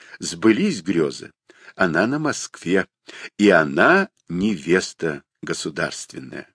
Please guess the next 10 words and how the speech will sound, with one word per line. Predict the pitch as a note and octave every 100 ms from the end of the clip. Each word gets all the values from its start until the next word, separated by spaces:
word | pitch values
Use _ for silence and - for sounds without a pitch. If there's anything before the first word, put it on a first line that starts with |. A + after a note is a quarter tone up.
| _ _ _ _ _ _ - - - -
На | A2+
ней | B2+ B2 G#2
серебряная | - G2 G#2 F#2+ F#2+ F2+ F2+
коруна, | - E2+ E2+ F3 D3+ F#2+
осыпанная | - F2 F#2+ - E2 D2+ D2+
жемчугом, | E2 D#2+ C2 - D2+ C2+ - - -
подаренная | - F2 F#2+ F2 E2 D#2 D#2+
женихом. | D2+ F#2 F#2 - D#2 B1 _ - - - -
На | G#2 G#2+
ней | G#2+ A2+ G2+